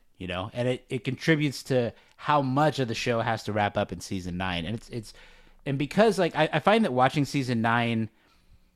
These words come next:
it's, it's so, it's so interesting 'cause there's so many funny moments, even though the tone of the show, it feels a lot broader, you know,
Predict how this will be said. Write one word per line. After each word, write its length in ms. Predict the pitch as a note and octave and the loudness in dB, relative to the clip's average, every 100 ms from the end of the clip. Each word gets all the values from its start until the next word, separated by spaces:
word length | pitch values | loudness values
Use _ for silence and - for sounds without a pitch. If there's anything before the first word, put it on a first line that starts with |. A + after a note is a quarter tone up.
| _ | _
it's, 160 | C#3 C#3 | -4 -4
it's 160 | D3+ - | -6 -4
so, 680 | - G3+ G#3+ G3+ F#3 E3 - | 4 6 8 8 6 4 -2
it's 200 | C#3+ B2+ | -8 -6
so 200 | - F#3+ | -2 2
interesting 400 | F3+ D3+ C3 A#2+ | 2 -2 -2 -2
'cause 260 | - B2+ G#2+ | 0 -2 2
there's 220 | B2 B2 | 2 2
so 160 | - E3+ | 6 6
many 180 | G3 F#3 | 6 4
funny 260 | E3 D#3 | 4 4
moments, 500 | C#3 A#2+ G2+ G2+ - | 6 4 4 0 -2
even 160 | D3 D3+ | 0 4
though 80 | D#3+ | 4
the 100 | C#3+ | 4
tone 300 | - D3+ D#3 | 2 4 6
of 60 | C#3+ | 4
the 60 | |
show, 320 | C3+ C3+ C3 G#2+ | 4 4 4 2
it 240 | A#2+ B2 | -4 -4
feels 220 | - C#3 B2+ | 2 2 6
a 40 | |
lot 220 | B2 A#2+ | 4 4
broader, 500 | A2 A2 G2 E2+ F2+ - - - | 6 6 6 0 -6 -10 -20 -14
you 100 | - | -6
know, 220 | G2 F#2+ | -2 -2